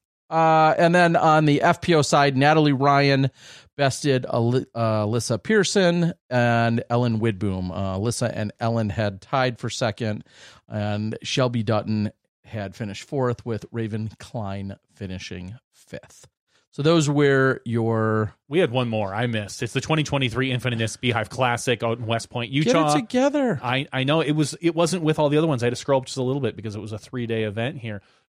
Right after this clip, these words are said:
Speaker 2: Um, M P O, Matt Bell wins over Eric Oakley and Caleb Kaplan. So congratulations to Matt Bell. And in the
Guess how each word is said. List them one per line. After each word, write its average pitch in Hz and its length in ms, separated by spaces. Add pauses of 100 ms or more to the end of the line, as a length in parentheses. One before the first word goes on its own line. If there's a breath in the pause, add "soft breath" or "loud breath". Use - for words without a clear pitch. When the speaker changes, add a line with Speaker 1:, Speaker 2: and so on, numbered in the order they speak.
(140)
Speaker 2:
Um, 127 400 (280)
M 175 160
P 165 240
O, 120 480 (120)
Matt 127 280
Bell 131 340
wins 107 400
over 117 240
Eric 113 280 (120)
Oakley 233 560 (720)
and 131 280 (100)
Caleb 135 340
Kaplan. 110 600
So 104 140
congratulations 107 760
to - 80
Matt 104 260
Bell. 110 300
And 113 180
in 113 120
the 117 160